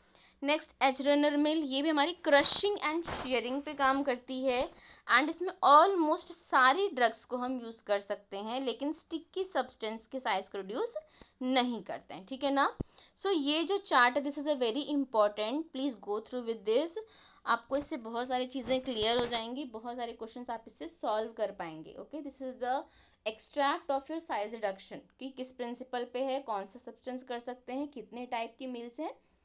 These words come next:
ये सारा आपको इससे समझ में आ जाएगा। नेक्स्ट क्वेश्चन, the efficiency of a ball mill is maximum at, ठीक है ना। बॉल मिल आप सबने देखी है, ठीक है।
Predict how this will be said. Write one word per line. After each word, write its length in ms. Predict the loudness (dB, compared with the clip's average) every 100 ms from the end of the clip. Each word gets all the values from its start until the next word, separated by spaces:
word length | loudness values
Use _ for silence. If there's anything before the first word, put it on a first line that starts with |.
| _ _ -12
ये 80 | -8
सारा 260 | -2 0 0
आपको 280 | -2 -6
इससे 340 | -6 -8 -12 -12 _
समझ 260 | -8 -6 -6
में 120 | -8
आ 40 | -8
जाएगा। 400 | -8 -10 -12 -18 _ _ _ -4
नेक्स्ट 260 | -4 -4
क्वेश्चन, 460 | -4 -2 -2 -4 -6 -10 _ -20 -20 -20 _ _ _ _ _ _ _ _ _ _ _ _ _ _ -20 -16 -10
the 80 | -4 2 2
efficiency 640 | 4 2 4 4 4 4 2 4
of 160 | 4 4
a 120 | 0 2
ball 280 | 6 8 8
mill 280 | 6 2 -2
is 160 | -4 -2 2
maximum 720 | 2 2 -2 2 4 2 0 2 2
at, 300 | 2 -2 -20 -14
ठीक 180 | -12 -2
है 80 | 0
ना। 280 | 2 0 -2 _ -20 _ -2
बॉल 300 | 4 4 4
मिल 160 | 2
आप 120 | 2
सबने 340 | 0 -4 -6 -6
देखी 440 | -6 -6 -6 -4
है, 220 | -4 -4 -10 -12
ठीक 220 | -8 -4
है। 220 | -2 -2